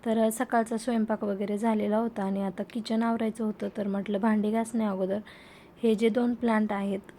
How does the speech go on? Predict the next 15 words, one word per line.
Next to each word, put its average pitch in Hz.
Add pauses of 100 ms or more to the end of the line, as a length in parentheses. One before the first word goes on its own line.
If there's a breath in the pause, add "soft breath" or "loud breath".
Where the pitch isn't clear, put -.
(100)
अ, 208 (320)
इनडोअर 226
प्लांट, 208 (520 loud breath)
एक 208
बांबू 220 (480)
ट्री 233
आहे 214
आणि 214
एक 202
मनी 196
प्लांट 196
आहे, 208
तर 202 (100)
ते 208
स्वच्छ 208